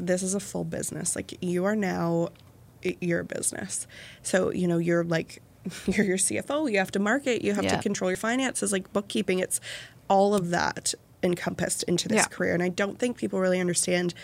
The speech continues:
Speaker 1: the depth of that, and they're not capable of taking on all of those tasks. So I think a lot of people try it, they get into it, and then they're like, "What the F did I do?"
Speaker 3: <laughs> Yeah.
Speaker 1: Um, so that's why I think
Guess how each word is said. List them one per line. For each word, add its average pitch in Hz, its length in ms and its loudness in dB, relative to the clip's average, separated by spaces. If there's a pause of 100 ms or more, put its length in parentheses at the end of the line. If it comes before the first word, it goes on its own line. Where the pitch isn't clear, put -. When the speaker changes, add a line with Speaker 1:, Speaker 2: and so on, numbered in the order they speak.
(300)
Speaker 1:
the 202 80 2
depth 185 300 2
of 196 80 -2
that, 208 180 4
and 202 80 -2
they're 185 80 2
not 175 580 2 (160)
capable 165 460 0
of 165 100 -4
taking 175 260 -2
on 165 120 0
all 165 140 0
of 160 60 -2
those - 180 0
tasks. - 580 0 (260)
So - 160 4
I 185 80 6
think 185 180 0
a 180 40 0
lot 175 160 0
of 165 80 -2
people 175 260 -4
try 185 340 2
it, 226 280 2
they 175 100 0
get 170 140 2
into 180 240 0
it, 220 80 2
and 185 140 0
then 170 80 0
they're 170 120 0
like, 170 160 -4 (100)
"What - 440 0 (300)
the 202 200 -2
F - 180 2 (120)
did 220 180 4
I 185 100 8
do?" 170 460 6 (160)
Speaker 3:
<laughs> - 160 2
Yeah. 214 160 4
Speaker 1:
Um, 208 380 6 (680)
so - 240 4
that's - 280 0
why - 80 0
I - 100 2
think 170 300 -4